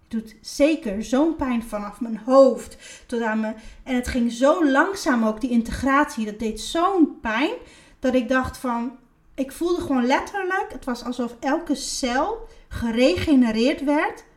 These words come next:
en langzaam, zeg maar, omgetoverd werd in eigen licht. Het is een heel mooi proces als je het ziet van buitenaf. Maar als je het voelt, kan ik je wel vertellen.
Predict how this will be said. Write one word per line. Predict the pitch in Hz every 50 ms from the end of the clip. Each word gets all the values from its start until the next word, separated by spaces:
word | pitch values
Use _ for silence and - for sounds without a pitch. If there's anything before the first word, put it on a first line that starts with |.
| _ _ _ _ _ _ _ _ _ _ _ _
en | - 262 254 247 233 233 240 233 - - -
langzaam, | 240 233 247 262 302 339 330 339 - 294 269 262 269 277 269
zeg | 277 285 262 254 -
maar, | 254 233 233 240 247
omgetoverd | 277 254 247 - 269 269 - 240 226 233 233 247 -
werd | 214 226 226 -
in | - 254 226 220 - -
eigen | 226 233 247 240 - 240 214 202
licht. | 208 208 - - - - - - - - - - - - - _ _ _ _
Het | - 247 233
is | -
een | 220 208
heel | 214 254 233
mooi | 214 214 220 240 330 403
proces | - 339 330 220 - - 208 220 - 269
als | 214 -
je | - 247
het | 220 214 -
ziet | - - - 254 240 269 - - -
van | - - - 208 208
buitenaf. | 202 202 196 190 - - 226 269 233 - - - - - - _ _ _ _ _ _
Maar | - 226 240 254 262 254 254
als | 254 254 -
je | 254 233 220 226
het | 214 220 -
voelt, | - 349 370 285 254 294 339 - - - - - _ _ _ _ _ _ - - _ _ _ _ -
kan | - 269 262 254
ik | 254 254
je | 262 247
wel | 240 262 302 339
vertellen. | - 311 - 277 262 262 269 269 277 320